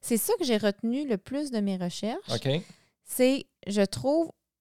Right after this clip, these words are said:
Speaker 1: bon, je sais pas, nous, au Québec, je trouve qu'on est moins,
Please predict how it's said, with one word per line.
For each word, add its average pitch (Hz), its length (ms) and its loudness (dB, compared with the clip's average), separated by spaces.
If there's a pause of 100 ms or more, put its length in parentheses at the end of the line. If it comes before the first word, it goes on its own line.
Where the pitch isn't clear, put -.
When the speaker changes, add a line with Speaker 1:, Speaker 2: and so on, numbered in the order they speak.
(320)
Speaker 1:
bon, 202 180 2
je 202 140 -2
sais 202 180 -2
pas, 320 160 0
nous, 320 160 -2
au 277 140 -2
Québec, 233 400 -2 (1000)
je - 100 -6
trouve 311 120 0
qu'on 233 220 2
est 220 80 4
moins, 233 360 2